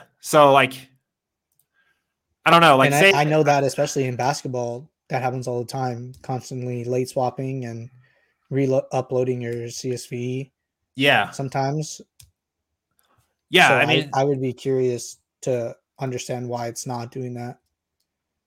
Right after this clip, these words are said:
Speaker 1: Yeah, even if you've, like, used all these different builds, like, even if I ran, even if I ran a build, a different build to fill every single contest I'm playing here for the Sunday main slate here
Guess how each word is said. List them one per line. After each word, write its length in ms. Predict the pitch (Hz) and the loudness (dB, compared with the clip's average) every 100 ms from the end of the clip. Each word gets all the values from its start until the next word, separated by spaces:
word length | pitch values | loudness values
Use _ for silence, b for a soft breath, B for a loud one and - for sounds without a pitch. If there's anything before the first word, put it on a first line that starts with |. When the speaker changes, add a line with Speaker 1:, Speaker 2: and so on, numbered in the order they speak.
| _ - - | _ -20 -2
Speaker 1:
Yeah, 260 | 165 170 156 | 6 8 6
even 320 | 175 226 269 | 4 4 6
if 120 | 254 196 | 4 2
you've, 220 | 202 - | 0 4
like, 260 | 180 147 127 | 4 4 -2
used 360 | 143 160 135 | 0 2 2
all 220 | - 143 156 | 2 4 4
these 180 | 160 | 0
different 280 | 127 143 139 | -2 -2 -2
builds, 320 | 127 135 139 | 2 2 4
like, 180 | 131 123 | 0 -2
even 180 | 180 226 | 2 4
if 80 | 214 | 4
I 100 | 180 | 4
ran, 440 | 160 151 131 117 - | 4 2 0 -4 -6
even 180 | 190 240 | 0 2
if 80 | |
I 60 | 214 | 4
ran 180 | 170 156 | 4 2
a 60 | |
build, 500 | - 143 139 123 117 | 2 2 4 4 0
a 40 | 123 | -4
different 300 | 160 175 135 | -2 -2 0
build 200 | 143 139 | -2 -2
to 40 | |
fill 280 | - 131 - | -2 -2 -2
every 320 | 117 127 139 | -2 -2 -2
single 320 | 131 147 135 123 | -4 -4 -4 -4
contest 500 | - 117 131 135 - | -4 -4 -2 -2 -2
I'm 140 | 117 | -4
playing 300 | - 113 123 | -2 -2 -2
here 180 | 135 135 | 0 -2
for 140 | 135 | -2
the 80 | 113 | -4
Sunday 280 | - 123 117 | -2 -2 -2
main 220 | 110 117 | -2 -4
slate 260 | - 147 147 | -2 0 0
here 320 | 151 156 | 2 0